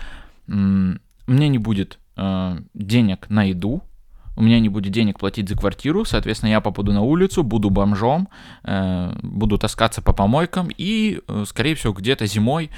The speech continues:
в холоде я замёрзну и умру от холода.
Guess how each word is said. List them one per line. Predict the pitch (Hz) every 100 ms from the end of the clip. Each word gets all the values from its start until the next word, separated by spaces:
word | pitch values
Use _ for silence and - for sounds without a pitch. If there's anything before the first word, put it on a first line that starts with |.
| - -
в | -
холоде | 123 139 113 98
я | 92 120
замёрзну | 117 98 110 113 95 87
и | 95 107
умру | 98 104
от | 98
холода. | - 85 87